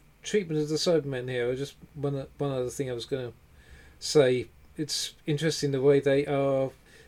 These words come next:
they're not entirely unsympathetic because they haven't become the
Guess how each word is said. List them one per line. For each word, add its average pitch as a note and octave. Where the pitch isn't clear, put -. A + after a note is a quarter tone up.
they're F#3
not G#3+
entirely D#3+
unsympathetic C3+
because B2+
they D3
haven't D3
become B2
the A#2